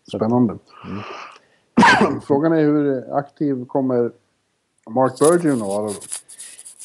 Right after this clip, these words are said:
Speaker 1: Ja, han
Speaker 2: Hans säsong har ju blivit åt helvete efter att starta så fantastiskt.
Speaker 1: Ja, precis. Och sen senast vi talades vid så har ju dessutom Michel Therrien varit och tappat det totalt, eh, lite grann, tyckte jag, när han, när han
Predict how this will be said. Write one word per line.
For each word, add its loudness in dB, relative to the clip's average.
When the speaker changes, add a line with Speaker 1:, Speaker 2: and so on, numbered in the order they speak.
Speaker 1:
Ja, 8
han 8
Speaker 2:
Hans 0
säsong 2
har -2
ju 0
blivit -2
åt -14
helvete -2
efter -4
att -2
starta 0
så -6
fantastiskt. -6
Speaker 1:
Ja, 4
precis. 2
Och 4
sen 0
senast 0
vi 2
talades 4
vid 0
så 0
har 6
ju 4
dessutom -4
Michel 0
Therrien 0
varit -2
och 0
tappat -4
det -2
totalt, -4
eh, -2
lite -4
grann, -4
tyckte -8
jag, -6
när -8
han, -12
när -8
han -8